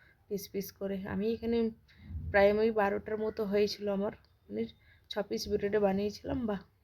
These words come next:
বারোটি পিস হয়েছিল, একটা ব্রেডে দু পিস করে। উম, দেখো কাটা হয়ে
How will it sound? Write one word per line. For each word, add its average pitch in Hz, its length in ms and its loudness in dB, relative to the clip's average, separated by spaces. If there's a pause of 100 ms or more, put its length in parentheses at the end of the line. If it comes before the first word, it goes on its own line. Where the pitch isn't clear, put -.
(140)
বারোটি 208 400 -4 (120)
পিস 190 220 -6
হয়েছিল, 196 360 -6 (380)
একটা 185 280 -10
ব্রেডে 208 300 -4
দু 226 140 0
পিস 185 180 -10 (100)
করে। 202 160 -8 (1500)
উম, 202 140 -10 (100)
দেখো - 220 -10 (500)
কাটা 214 260 -6
হয়ে 233 220 2